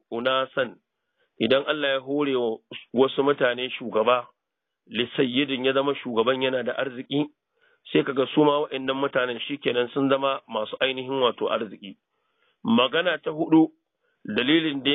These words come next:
yasa aka kira wato wannan dare aka ce masa Lailatul Qadri,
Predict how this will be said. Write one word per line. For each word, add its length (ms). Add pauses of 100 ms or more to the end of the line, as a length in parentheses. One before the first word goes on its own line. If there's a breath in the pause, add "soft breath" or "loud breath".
yasa 240
aka 160
kira 460 (540)
wato 400
wannan 420
dare 260
aka 240
ce 160
masa 240
Lailatul 420
Qadri, 380